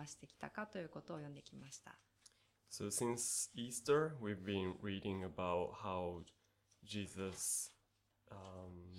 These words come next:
Speaker 2: after his resurrection, how Jesus appeared, uh, how he interacted with the disciples.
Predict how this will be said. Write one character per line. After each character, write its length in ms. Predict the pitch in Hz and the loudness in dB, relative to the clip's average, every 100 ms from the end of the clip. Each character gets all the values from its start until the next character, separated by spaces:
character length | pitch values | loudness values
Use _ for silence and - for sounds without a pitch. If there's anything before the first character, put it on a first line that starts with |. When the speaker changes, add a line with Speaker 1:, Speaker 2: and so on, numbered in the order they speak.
| 73 - - | -12 -16 -8
Speaker 2:
after 460 | 117 117 - 110 107 | -6 -4 0 2 2
his 220 | 104 95 | 0 -4
resurrection, 680 | 95 98 98 95 - - 90 | -2 -4 0 0 0 0 0
how 260 | 98 107 101 | 4 6 6
Jesus 640 | 92 87 92 87 - - | 2 -6 -6 -2 0 0
appeared, 440 | 92 - 101 92 - - _ _ _ - - - - - | -2 -4 -2 0 -4 -12 _ _ _ -20 -20 -20 -20 -14
uh, 60 | 78 - | -12 0
how 200 | 104 98 | 2 2
he 380 | 98 107 90 85 | 0 -4 -6 -4
interacted 560 | 104 95 98 101 - 95 95 | -4 0 4 4 2 -6 -2
with 300 | 95 82 82 - - - - - | -2 0 -2 -4 -8 -14 -16 -4
the 60 | 104 | -2
disciples. 920 | 85 92 - 87 - 71 80 - - | 0 0 2 2 0 -6 -8 -8 -8